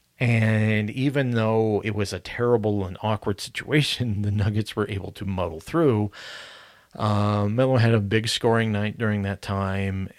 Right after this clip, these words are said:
um, even though it was awkward and his teammates were, were starting to really dislike him because of what was going on.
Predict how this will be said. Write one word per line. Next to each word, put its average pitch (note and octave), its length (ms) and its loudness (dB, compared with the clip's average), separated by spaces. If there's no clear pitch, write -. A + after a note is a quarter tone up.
um, F#2 800 -4
even A#2 220 2
though G#2+ 180 4
it F#2+ 100 -4
was G2+ 140 -2
awkward G#2 520 0
and G2 100 0
his F2 140 -10
teammates G#2 500 -4
were, E2+ 260 -10
were F#2+ 100 -10
starting F#2+ 400 -4
to F2+ 360 -12
really A2 360 0
dislike G2 480 -2
him C#3 280 0
because C3 360 2
of B2+ 80 4
what B2+ 140 2
was B2 140 2
going B2 300 4
on. C#3 320 2